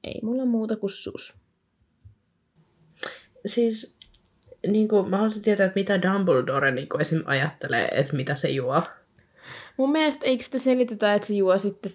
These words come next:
Speaker 1: niinku, myöhemmin, kun sitä, siitä puhutaan, vai mistä se on tullut, että se juo sen omiin juomia, että se pelkää, että se on myrkytetty ne muut juomat, kun se on niin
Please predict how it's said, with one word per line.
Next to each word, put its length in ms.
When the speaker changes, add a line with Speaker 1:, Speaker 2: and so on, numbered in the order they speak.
Speaker 1:
niinku, 440
myöhemmin, 520
kun 80
sitä, 220
siitä 280
puhutaan, 480
vai 160
mistä 280
se 100
on 120
tullut, 200
että 140
se 60
juo 120
sen 180
omiin 360
juomia, 440
että 120
se 100
pelkää, 400
että 140
se 60
on 100
myrkytetty 680
ne 120
muut 340
juomat, 320
kun 120
se 160
on 140
niin 340